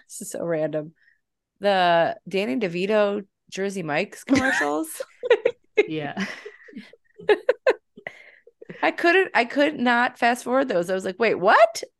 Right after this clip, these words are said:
Speaker 1: And then
Speaker 3: Yeah.
Speaker 1: they were, like, in every act. And I was like, "Well, I
Speaker 3: Yeah.
Speaker 1: guess this is where we're going these days."
Speaker 3: I
Speaker 2: Those and the Lu-, the
Speaker 3: The Lumi,
Speaker 2: Lumi?
Speaker 3: oh, I need that ad to
Speaker 1: Yeah.
Speaker 3: go away, where, like, the woman's sniffing her butt at the end.
Speaker 2: The
Speaker 3: I
Speaker 2: butt
Speaker 3: just, like, I'm
Speaker 2: deodorant?
Speaker 3: just
Speaker 2: What
Speaker 3: like,
Speaker 2: is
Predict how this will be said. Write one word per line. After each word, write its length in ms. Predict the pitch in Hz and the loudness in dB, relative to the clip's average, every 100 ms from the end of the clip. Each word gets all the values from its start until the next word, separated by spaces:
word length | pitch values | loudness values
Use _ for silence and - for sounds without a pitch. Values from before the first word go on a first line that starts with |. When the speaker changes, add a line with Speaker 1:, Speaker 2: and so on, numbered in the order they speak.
| _ 170 | _ -2
Speaker 1:
And 140 | 226 | 0
then 140 | 220 | 2
Speaker 3:
Yeah. 40 | 220 | 4
Speaker 1:
they 20 | |
were, 160 | 214 220 | 4 6
like, 180 | 214 202 | 6 4
in 100 | 202 | 2
every 320 | 196 202 196 | 2 2 4
act. 460 | 147 156 151 - - | 4 4 2 -4 -16
And 80 | 196 | -8
I 40 | 196 | -4
was 80 | |
like, 120 | 190 180 | -4 0
"Well, 240 | 196 302 | 2 2
I 40 | 156 | 2
Speaker 3:
Yeah. 100 | 151 | -2
Speaker 1:
guess 180 | 226 247 | -4 -8
this 80 | 240 | -14
is 120 | 247 | -6
where 180 | 247 247 | -4 -4
we're 100 | 285 | 0
going 420 | 269 240 220 220 | 0 0 -2 -6
these 200 | 196 190 | -10 -8
days." 200 | 180 170 180 | -4 0 2
Speaker 3:
I 100 | 254 | 4
Speaker 2:
Those 720 | 208 214 220 247 285 294 - _ | 6 6 6 4 2 -4 -10 _
and 160 | 226 233 | -2 2
the 60 | 214 | 2
Lu-, 460 | 214 233 247 214 - | 4 4 2 0 -6
the 180 | 180 | 0
Speaker 3:
The 100 | 208 | 4
Lumi, 500 | 214 262 320 311 247 | 6 6 8 6 6
Speaker 2:
Lumi? 20 | 214 | 4
Speaker 3:
oh, 200 | 220 226 | 4 4
I 200 | 226 269 | 4 4
need 300 | 254 277 247 | 4 2 4
that 140 | 226 | 4
ad 200 | 180 175 | 6 6
to 60 | 170 | 6
Speaker 1:
Yeah. 60 | 165 | 4
Speaker 3:
go 80 | 147 | 0
away, 340 | 139 139 131 | -2 -2 -4
where, 160 | 143 156 | -6 -6
like, 180 | 160 | -6
the 80 | 180 | -4
woman's 340 | 170 175 170 - | -2 -2 -4 -8
sniffing 320 | 160 151 151 | -8 -6 -6
her 160 | 151 143 | -6 -2
butt 260 | 143 147 | 0 0
at 80 | 165 | -2
the 120 | 185 | -4
end. 400 | 147 175 185 311 | -2 -2 2 0
Speaker 2:
The 20 | - | 4
Speaker 3:
I 0 | |
Speaker 2:
butt 200 | 285 381 | 6 6
Speaker 3:
just, 240 | 370 392 | 6 6
like, 200 | 440 440 466 | 8 6 8
I'm 260 | 494 508 | 8 6
Speaker 2:
deodorant? 20 | - | 4
Speaker 3:
just 320 | 302 - 370 | -2 -6 0
Speaker 2:
What 100 | 262 | 4
Speaker 3:
like, 100 | 262 | 4
Speaker 2:
is 180 | 262 | 4